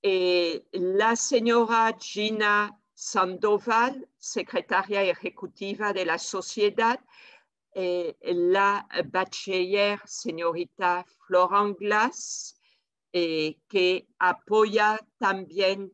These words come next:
toda la articulación entre web y, eh, Facebook, y, eh, la bachiller en geografía,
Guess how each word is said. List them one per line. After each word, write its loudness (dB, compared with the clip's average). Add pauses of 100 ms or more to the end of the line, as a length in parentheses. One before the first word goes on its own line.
(160)
toda 2
la 2
articulación -2
entre -4
web 0 (520)
y, -8 (160)
eh, 0
Facebook, -2 (420)
y, 0 (360)
eh, 2 (340)
la 2
bachiller 0
en 0
geografía, 0